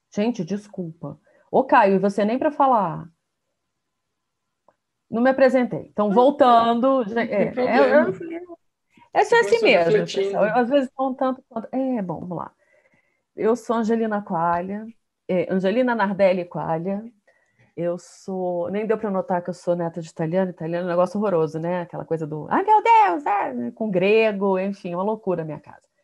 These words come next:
Speaker 1: Ahn, eu sou professora na U N B. Eu hoje estou professora voluntária.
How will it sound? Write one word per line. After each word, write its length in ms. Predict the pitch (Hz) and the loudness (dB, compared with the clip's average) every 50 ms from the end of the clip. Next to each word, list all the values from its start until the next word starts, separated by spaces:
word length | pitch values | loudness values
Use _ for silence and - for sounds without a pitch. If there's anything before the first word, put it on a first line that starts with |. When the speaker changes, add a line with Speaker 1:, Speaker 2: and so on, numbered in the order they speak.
| _ _ _ _ _ _ _ _ _ _ _ - | _ _ _ _ _ _ _ _ _ _ _ -2
Speaker 1:
Ahn, 880 | 196 196 196 202 202 196 196 196 196 190 190 185 185 185 175 170 165 - - - | 0 2 2 2 2 2 2 0 0 0 -2 -4 -4 -6 -8 -10 -12 -12 -8 -6
eu 120 | 202 208 | -4 -4
sou 120 | 208 247 | -2 -2
professora 680 | 208 - 226 214 202 220 202 196 - - 170 165 160 160 | -2 -2 -2 -4 -4 -4 -8 -6 -4 -2 -2 -2 -2 -2
na 160 | 160 175 185 202 | -4 -2 -2 -2
U 80 | 202 | -2
N 100 | 190 175 | -2 -4
B. 400 | 170 156 160 160 165 185 226 254 - _ _ _ _ _ _ _ _ - | -6 -6 -4 -4 -4 -4 -6 -8 -12 _ _ _ _ _ _ _ _ -6
Eu 200 | 175 180 - - | -4 -4 -2 0
hoje 400 | - 202 196 208 233 240 202 208 | 0 2 2 2 0 -2 -2 -6
estou 240 | 202 - - 190 180 | -10 -8 -8 -8 -8
professora 680 | 180 175 170 - 165 165 165 - - 165 160 160 160 | -8 -8 -10 -10 -12 -12 -12 -10 -10 -8 -8 -8 -8
voluntária. 840 | 156 156 180 202 220 214 185 170 - 165 151 170 170 180 - 214 233 | -10 -6 -6 -6 -4 -6 -8 -10 -8 -8 -6 -6 -6 -6 -8 -10 -14